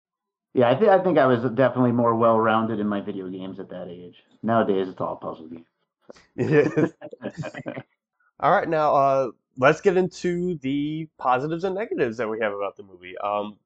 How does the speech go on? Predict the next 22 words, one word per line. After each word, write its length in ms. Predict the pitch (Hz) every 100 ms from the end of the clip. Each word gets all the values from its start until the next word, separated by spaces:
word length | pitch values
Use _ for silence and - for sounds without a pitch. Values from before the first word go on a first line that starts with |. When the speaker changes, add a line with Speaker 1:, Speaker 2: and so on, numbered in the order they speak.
| _
Speaker 2:
Tyler, 460 | - 160 220 113 101 - _ _ _ _
we 120 | 120
haven't 200 | 135 135
heard 180 | 131 143
from 160 | 143 135
you 60 | - -
much 300 | 127 117 -
yet. 240 | 120 143
Uh, 220 | 110 151 147
what, 360 | 139 151 117 135 _ 143
what 200 | 160 220
are 60 | 240
some 220 | 214 185
things 200 | 180 160
that 120 | 151
you 120 | 139
liked 200 | 127 120
about 240 | 107 101 92
the 60 |
movie, 280 | 101 95 92
first 300 | - 95 -
off? 240 | 85 85